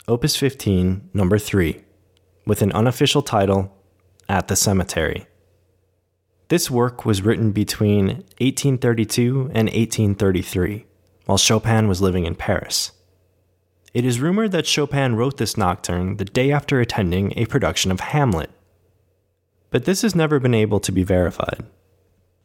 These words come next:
Opus fifteen is a set of three nocturnes, and this is the third of that work, but the sixth nocturne that Chopin had written overall.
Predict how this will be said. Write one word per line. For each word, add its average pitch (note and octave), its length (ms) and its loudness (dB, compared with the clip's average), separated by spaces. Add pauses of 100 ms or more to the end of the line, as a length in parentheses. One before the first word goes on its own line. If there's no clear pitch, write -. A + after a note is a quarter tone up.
(880)
Opus D3 320 0
fifteen A2+ 500 0
is F#2+ 120 2
a F#2+ 60 2
set - 380 0
of G2+ 160 -4
three B2+ 300 0
nocturnes, - 800 -2 (640)
and G2+ 140 0
this C3+ 160 2
is D3 120 2
the A#2+ 80 -2
third B2 500 0
of - 180 -4
that F2+ 280 2
work, - 380 -2 (960)
but A#2 140 -2
the C3+ 80 4
sixth - 420 -2
nocturne F#2 680 -2
that G2+ 140 -6
Chopin G#2 420 0
had G2 180 -2
written G2+ 420 0
overall. F#2 640 -2